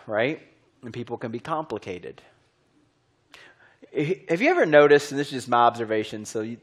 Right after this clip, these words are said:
you, this isn't in the Bible, but it should be. Um, have you noticed that the people that often say that they don't need people and like people because they're complicated and difficult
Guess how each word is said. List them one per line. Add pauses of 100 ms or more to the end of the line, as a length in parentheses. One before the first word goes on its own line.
you,
this
isn't
in
the
Bible,
but
it
should
be. (300)
Um, (380)
have
you
noticed
that
the
people
that
often
say
that
they
don't
need
people
and
like
people
because
they're
complicated
and
difficult